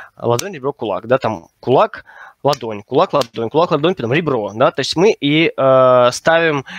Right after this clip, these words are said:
э, постепенно, да, усложняем задачу, ранжируем, да, по-разному перетасовываем вот эти вот команды, потом мы две руки в-, включаем, да, там,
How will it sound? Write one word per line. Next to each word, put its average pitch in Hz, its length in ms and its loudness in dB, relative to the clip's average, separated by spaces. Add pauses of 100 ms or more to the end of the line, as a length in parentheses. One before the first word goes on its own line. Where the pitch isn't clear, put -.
(220)
э, 117 760 2
постепенно, 180 380 0
да, 156 60 4
усложняем 147 500 0
задачу, 156 480 0 (220)
ранжируем, 147 680 2
да, 165 140 2
по-разному 147 580 -2
перетасовываем 123 840 -2
вот 110 120 -12
эти 120 140 -10
вот 110 140 -10
команды, 226 500 2 (160)
потом 240 260 0
мы 277 80 4
две 180 280 2
руки 135 260 -2
в-, 117 380 -12
включаем, 117 640 -2
да, 131 120 0
там, 110 260 -2